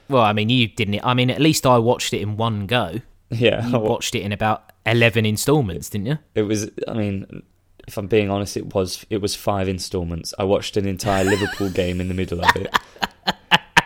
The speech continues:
Speaker 2: We played a friendly
Speaker 1: Uh.
Speaker 2: against Borussia Dortmund. I came back <laughs> to f-, <laughs> to finish the last fifteen minutes after I'd watched the match. I just needed something,
Speaker 1: Yeah.
Speaker 2: something else to do.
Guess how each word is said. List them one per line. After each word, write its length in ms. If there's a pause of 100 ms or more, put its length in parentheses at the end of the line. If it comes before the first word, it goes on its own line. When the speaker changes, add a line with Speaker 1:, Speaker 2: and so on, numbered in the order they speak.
(920)
Speaker 2:
We 60
played 280
a 140
friendly 440
Speaker 1:
Uh. 40
Speaker 2:
against 300
Borussia 400
Dortmund. 480
I 40
came 300
back 400
<laughs> 60 (1080)
to 100
f-, 500
<laughs> 80
to 160
finish 380
the 120
last 300
fifteen 420
minutes 400
after 360
I'd 100
watched 300
the 60
match. 360 (580)
I 80
just 240
needed 320
something, 400
Speaker 1:
Yeah. 160 (140)
Speaker 2:
something 560
else 280
to 100
do. 280